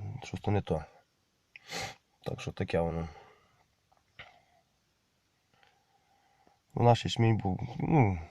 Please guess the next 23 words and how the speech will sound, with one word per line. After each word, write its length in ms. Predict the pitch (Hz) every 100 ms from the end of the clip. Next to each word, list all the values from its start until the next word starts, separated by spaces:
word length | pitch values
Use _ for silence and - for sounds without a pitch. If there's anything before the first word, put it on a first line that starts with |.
| - - 113 - -
гарний, 320 | 110 123 110
наповнений. 720 | 101 - 151 139 127 117 107 87 - _ _ _ _ _ _ _ _ _ _ _ _ _ -
Ну, 120 | 107
там 160 | 110
знайомо 400 | 101 104 110 104
теж 200 | 98 139
один 260 | 131 117 117
має, 560 | 120 117 113 107 104 50
е, 1000 | - - - - 98 95 98 95 95 95
мав 220 | 101 107
теж 200 | 101 110 104 - -
ячмінь, 460 | 98 - 113 113
у 20 |
нього 180 | 110 107
теж 280 | - 135 131
такий 260 | - - 127
самий 420 | 135 127 120 110 - - - - - _
гарний 360 | - 113 113 110
ячмінь, 300 | 101 113 107
а 80 | 98
це, 140 | -
блін, 180 | 123 117
якесь... 420 | 107 113 - -